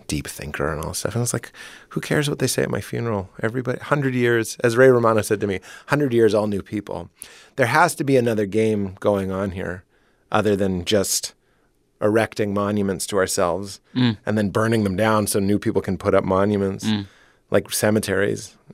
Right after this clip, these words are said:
Speaker 1: Oh, that'll be my tombstone one day.
Speaker 2: Yeah.
Speaker 1: And it'll say that I was so special.
Speaker 2: Yeah.
Speaker 1: That's what I love about watching old Hollywood movies. Like, look at these stars. Look at how
Speaker 2: Yeah.
Speaker 1: special they are. You don't even know their name.
Speaker 2: They're gone. Yeah.
Speaker 1: Don't do it. That's,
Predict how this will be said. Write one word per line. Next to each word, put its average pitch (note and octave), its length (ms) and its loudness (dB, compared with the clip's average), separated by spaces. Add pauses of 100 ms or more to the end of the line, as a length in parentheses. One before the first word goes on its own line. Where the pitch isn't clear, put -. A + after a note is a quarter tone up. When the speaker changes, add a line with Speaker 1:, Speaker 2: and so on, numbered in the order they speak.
Speaker 1:
Oh, A2+ 160 0
that'll A2 180 8
be G2 140 4
my G2 300 2 (100)
tombstone G2+ 580 -2
one F#2+ 160 -2
day. G2 300 -2
Speaker 2:
Yeah. G2+ 220 -8 (180)
Speaker 1:
And G2 80 -4
it'll G2 160 0
say G2 200 -2
that F2 140 -6
I F2+ 100 -4
was F#2+ 140 -2
so G2 260 2
special. G2 680 -2 (340)
Speaker 2:
Yeah. G#2 120 -14
Speaker 1:
That's - 140 0
what F#3+ 120 6
I E3 60 8
love D3 180 6
about C3 180 8
watching C3 300 6
old A2+ 240 4
Hollywood G#2+ 420 0
movies. G#2+ 320 0
Like, F#2 160 -8
look A2 160 -6
at C3 60 -8
these B2 180 -6
stars. A#2+ 500 -2
Look A2 120 -8
at A2 60 -8
how A#2 60 -4
Speaker 2:
Yeah. A2+ 40 -8
Speaker 1:
special G#2+ 400 -4
they G2+ 100 0
are. G2 60 -4
You A2 100 -6
don't A#2 140 -2
even A2 180 -2
know G2+ 140 -2
their G2 120 -6
name. G2+ 280 -6
Speaker 2:
They're B2+ 120 -8
gone. G#2+ 140 -6 (240)
Yeah. A2 240 -4
Speaker 1:
Don't C3+ 340 4 (300)
do C#3 260 2
it. - 220 0 (140)
That's, - 580 0